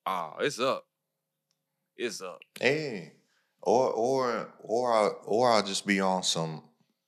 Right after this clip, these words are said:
Speaker 2: uh, not even that, like, like, just be like,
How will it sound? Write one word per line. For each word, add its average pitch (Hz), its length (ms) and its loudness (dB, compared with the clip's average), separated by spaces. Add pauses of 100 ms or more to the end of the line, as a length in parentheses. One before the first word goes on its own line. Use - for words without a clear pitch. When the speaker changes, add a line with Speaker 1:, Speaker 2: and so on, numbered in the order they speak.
(220)
Speaker 2:
uh, 80 300 2
not 104 240 0
even 87 240 -6
that, 98 320 0
like, 73 280 -6 (1900)
like, 92 180 4
just 90 200 -8
be 92 100 -2
like, 85 380 0